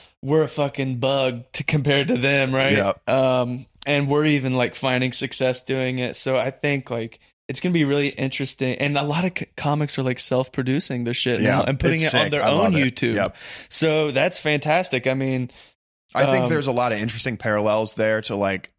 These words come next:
Speaker 2: the music industry, how, like, th-, the internet and stuff like that kinda
Speaker 1: Even the
Speaker 2: democratized,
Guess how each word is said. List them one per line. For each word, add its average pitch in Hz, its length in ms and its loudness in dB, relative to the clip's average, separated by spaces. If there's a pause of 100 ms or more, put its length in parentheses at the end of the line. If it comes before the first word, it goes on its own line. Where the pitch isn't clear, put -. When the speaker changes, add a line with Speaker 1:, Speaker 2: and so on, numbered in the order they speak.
Speaker 2:
the 107 100 -8
music 101 380 -2
industry, 113 540 -2 (260)
how, 101 180 0
like, 101 340 -2 (720)
th-, 117 200 -4
the 113 180 -2
internet 110 480 0 (140)
and 104 160 -2
stuff 110 240 -2
like 101 120 -2
that 101 200 0
kinda 107 140 -2 (280)
Speaker 1:
Even 147 180 2
the 139 60 2
Speaker 2:
democratized, 98 140 2